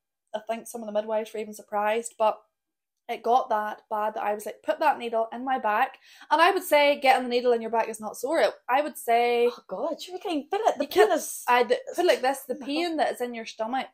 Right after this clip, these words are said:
Speaker 1: or your, you know, your, your contractions are more, are about twenty times worse than the pain of the needle going in your back. So, I, guys, I wouldn't even worry. I'm petrified of needles. I hate them. Can't even take blood. I have to look away.
Speaker 2: Yeah.
Speaker 1: It's the worst thing. But, uh, that need, I,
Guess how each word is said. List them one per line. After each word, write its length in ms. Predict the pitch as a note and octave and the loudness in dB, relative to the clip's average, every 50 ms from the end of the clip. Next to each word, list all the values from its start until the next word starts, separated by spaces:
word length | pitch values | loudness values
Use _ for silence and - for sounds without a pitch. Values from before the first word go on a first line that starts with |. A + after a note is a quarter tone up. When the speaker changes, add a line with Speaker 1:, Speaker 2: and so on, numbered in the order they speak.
| _ _ _ _ _ _ _ _ _ _ _ | _ _ _ _ _ _ _ _ _ _ _
Speaker 1:
or 220 | - A3+ A3 A3 | -2 0 0 0
your, 360 | A3+ G#3+ A3 G3+ G3+ G3+ G#3 G#3 | 0 0 0 0 0 0 -2 -4
you 80 | G#3+ A3 | -6 -6
know, 280 | G#3+ G3 F#3+ F#3+ - - _ _ | -4 -4 -4 -6 -8 -12 _ _
your, 160 | - - - - G#3+ | -20 -18 -12 -8 -8
your 120 | G#3+ G#3 | -8 -8
contractions 580 | G#3 A3 A3 - A#3 A#3 B3 - - B3 A3+ - - | -8 -12 -8 -2 -2 -2 -2 -2 -6 -14 -12 -6 -4
are 200 | G3+ G#3 G#3 G#3 | -2 -2 -2 -4
more, 460 | G#3 G#3 G#3 G#3+ A3 A3+ A3 - - | -6 -8 -4 -2 0 0 0 0 -4
are 100 | G3+ G#3 | -6 -4
about 220 | G#3 G#3 G3+ G3+ F#3 - - _ _ _ _ _ _ _ _ | -4 -4 -4 -4 -6 -12 -20 _ _ _ _ _ _ _ _
twenty 220 | - C#4+ D4 C#4 | 2 2 2 2
times 240 | C4+ C#4 A#3 A3 G#3+ | 0 -4 -6 -6 -6
worse 240 | - G#3 A3 A3 - | -6 -6 -6 -6 -8
than 140 | - G#3+ G#3 | -12 -12 -12
the 60 | G#3 | -12
pain 220 | G#3+ - A3+ A3+ | -10 -10 -10 -8
of 120 | A3+ G#3 G#3 | -8 -10 -10
the 60 | G3+ | -12
needle 200 | G3+ G#3 G#3+ G#3+ | -10 -8 -8 -8
going 160 | G#3 G#3+ G#3 | -8 -8 -10
in 80 | G3+ G#3 | -8 -6
your 80 | G3+ | -6
back. 380 | G3 G3+ G3+ G#3 A#3+ C4 - - | -4 -4 -2 -2 -2 -4 -4 -8
So, 400 | - - G3+ G3 G3+ G3+ G#3 - - | -8 -6 -4 -4 -4 -4 -4 0 2
I, 220 | G#3+ G#3+ A3 - - _ _ - G#3+ | 2 2 2 0 -6 _ _ -6 0
guys, 300 | A#3 A3 A3+ A#3 A#3+ - | 2 2 2 2 0 0
I 80 | - A3+ | -2 0
wouldn't 180 | A#3+ A#3+ A3+ | 0 -2 -2
even 140 | A3+ G#3+ G#3 | -4 -8 -4
worry. 200 | G3+ G#3 A3 A3+ A3 | 0 2 2 2 2
I'm 180 | A3 A#3 B3 B3+ | 0 -2 -4 -4
petrified 520 | - - A#3 A3 A3 C4+ C#4 - C4+ C4+ C4 | -6 -4 -4 -4 -4 -4 -2 -2 0 0 0
of 80 | C4 | -2
needles. 380 | A3+ G#3+ G#3+ A#3 C4 C4+ C4 - - | -4 -4 -4 -2 -2 -2 -2 -6 -8
I 40 | |
hate 240 | G#3+ - - C4 C4+ | -8 -4 -4 -4 -2
them. 200 | - C4+ C4 C4 - _ _ _ _ - | -4 -4 -6 -6 -10 _ _ _ _ -6
Can't 160 | C#4+ C4 - | -6 -4 -4
even 200 | - B3+ A#3+ G#3+ | -6 -8 -10 -12
take 240 | - - - - - | -10 -12 -12 -10 -6
blood. 280 | G#3+ G#3 A3 A3 A3 - | -4 -2 -2 -2 -4 -6
I 60 | - | -8
have 160 | A#3+ A#3+ - | -8 -10 -8
to 80 | - A3 | -6 -6
look 160 | A3+ - - | -4 -4 -4
away. 460 | G#3 G#3 G#3 G#3 G#3+ A3 A3+ A3+ A3 A3+ | -4 -4 -2 0 0 0 0 -2 -4 -8
Speaker 2:
Yeah. 80 | - | -10
Speaker 1:
It's 160 | - - - | -12 -14 -12
the 80 | - A3 | -8 -6
worst 200 | A3 A3 A3 - | -6 -6 -6 -8
thing. 180 | - G#3+ G#3+ A3 - _ _ _ _ _ - | -10 -10 -12 -12 -16 _ _ _ _ _ -2
But, 300 | A3 G#3+ G3+ G3 - - _ _ _ _ _ - - | 0 2 2 0 -2 -6 _ _ _ _ _ -14 -12
uh, 100 | - - - - _ - G#3 | -10 -10 -12 -14 _ -10 -6
that 260 | G#3+ G#3+ G#3+ G#3+ - | -4 -4 -4 -4 -8
need, 160 | G#3+ G#3 - | -10 -4 -2
I, 180 | - G#3+ G#3 | -2 -2 -2